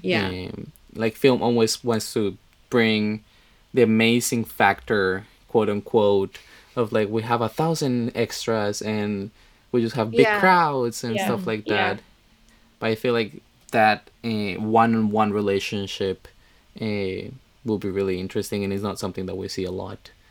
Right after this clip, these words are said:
Speaker 1: Yeah, yeah.
Speaker 2: Also, um, so what is the function of Small Things Theatre? Eh, I see, eh, you co-founding
Speaker 1: Mm.
Speaker 2: this.
Speaker 1: So, uh, we set it up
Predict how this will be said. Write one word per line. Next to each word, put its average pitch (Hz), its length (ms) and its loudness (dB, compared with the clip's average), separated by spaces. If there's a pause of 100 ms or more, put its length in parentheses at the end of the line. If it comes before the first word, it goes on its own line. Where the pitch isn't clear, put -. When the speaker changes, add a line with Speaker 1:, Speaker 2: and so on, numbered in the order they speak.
Speaker 1:
Yeah, 214 280 -8 (260)
yeah. 208 240 -12 (760)
Speaker 2:
Also, 135 680 2
um, 120 720 0 (960)
so - 260 6
what 143 300 4
is 214 240 2
the 160 80 4
function 151 520 -2
of 123 160 -2
Small 135 360 0
Things 123 400 -4
Theatre? 117 560 -2 (100)
Eh, 113 180 -4
I 110 120 -2
see, 113 540 -2 (120)
eh, 107 240 -6 (200)
you 113 140 0
co-founding 107 680 0
Speaker 1:
Mm. 104 60 -16
Speaker 2:
this. - 480 -6 (560)
Speaker 1:
So, 262 320 2
uh, 220 400 0
we 269 120 -2
set 254 280 -8
it - 80 -6
up 220 260 -4